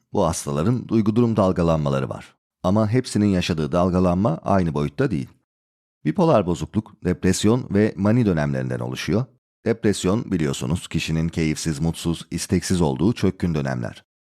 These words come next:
Mani de onun tam tersi, enerjinin ve hareketliliğin çok yüksek olduğu dönemler. Mesela çok ağır bir mani tablosunda enerji artışı, çok konuşma, başlangıçta sürekli neşeli hissetme, her şeye gücüm yeter, ben çok önemli biriyim, ağayım, paşayım diye düşünme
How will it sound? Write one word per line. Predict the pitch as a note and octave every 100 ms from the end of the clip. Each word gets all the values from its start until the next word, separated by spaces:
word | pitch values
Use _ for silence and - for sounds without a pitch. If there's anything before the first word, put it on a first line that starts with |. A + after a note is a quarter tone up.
| _ -
Mani | G2 C#3 C#3+
de | G#2 -
onun | G#2 B2
tam | C3 C#3 D3
tersi, | F#2 C#2 - G2+ - _
enerjinin | - G2 G2 F#2+ G#2+ A#2+
ve | D2
hareketliliğin | E2 F2 F#2 - F#2+ A#2+ D3
çok | - D#3+ -
yüksek | G#2 F2 D#2+
olduğu | D2 C#2+
dönemler. | C#2+ C2 A#1 G1+ G1+ - _ _ _ _ _ _
Mesela | G2 - E2+ D#2+ E2
çok | - A2 F2+
ağır | E2 D2+
bir | D#2+
mani | F#2 F#2
tablosunda | D#2+ C#2 C2 - C#2 D2+ A#2 - _ _
enerji | F#2 F2+ E2+ D#2+ F2
artışı, | D2+ - D#2+ D2 C2+
çok | - G2 -
konuşma, | D#2 D2 - B1 C2 _ _
başlangıçta | F2+ F2+ G2 G2 G2 - G2
sürekli | - G#2+ G2 G2
neşeli | F#2+ F2+ F#2+ F#2
hissetme, | E2 D#2+ D2 C#2+ C#2 _ _ _
her | - G2+
şeye | G2+ G2 F#2+
gücüm | F2 F2+ F2+
yeter, | E2 E2+ D#2 -
ben | F2+
çok | F#2 G2+
önemli | F#2+ E2+ E2 D#2
biriyim, | D#2 D2 D2 -
ağayım, | F2 F2+ F#2 E2+
paşayım | F2 F2 - F#2+ E2+
diye | D2+ D2
düşünme | C#2+ - C#2+ E2